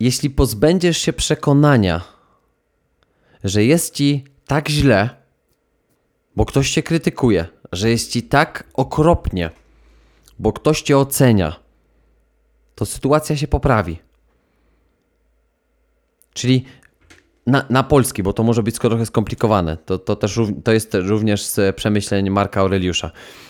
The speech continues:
Chodzi o to, że jeżeli pozbędziesz się przekonania na pierwszym miejscu,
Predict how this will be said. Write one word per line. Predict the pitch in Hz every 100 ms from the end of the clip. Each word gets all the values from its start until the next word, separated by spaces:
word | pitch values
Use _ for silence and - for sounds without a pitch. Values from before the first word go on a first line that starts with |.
| - - _ - _ _ _ _ _ _ _ _ _ _
Chodzi | - 185 208
o | 165
to, | 127 92 139 -
że | 101 95 107 104 104 - _ _ _ _ - _
jeżeli | 117 135 190
pozbędziesz | - 156 120 123 208 208 196
się | -
przekonania | 175 - 185 - 156 139 165 202 185
na | 175
pierwszym | 160 - 170 202 208 - 175 175
miejscu, | 160 113 - - 80